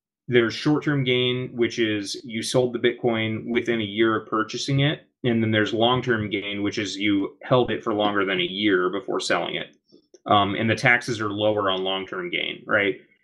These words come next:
And the reason for that is because they're trying to tax day traders on Wall Street. So short-term gains, I can tell you, if it's less than ten thousand dollars, it's, like, ten percent. Um,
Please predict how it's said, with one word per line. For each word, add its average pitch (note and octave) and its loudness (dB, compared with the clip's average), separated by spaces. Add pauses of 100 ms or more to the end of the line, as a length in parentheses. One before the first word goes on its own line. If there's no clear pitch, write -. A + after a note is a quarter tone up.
And A2 4
the G#2+ 4
reason A2+ 2
for A2+ -2
that G#2 4
is F#2+ -6
because G2 -2
they're G2 -4
trying G#2+ 0
to G2 0
tax G2+ 0
day G2+ -2
traders G2+ -4
on F#2 -4
Wall F#2+ 0
Street. A2 0 (1600)
So A2 2 (1300)
short-term D3 2
gains, A#2 -2
I A2+ 0
can A2+ -4
tell A#2 2
you, A#2 4
if A2 0
it's G#2+ -4
less G#2+ -2
than A2+ -2
ten A#2+ -2
thousand A2+ 0
dollars, A2 2
it's, A2 -6
like, F#2 -2
ten G2+ -2
percent. G2+ -2 (1200)
Um, F2 2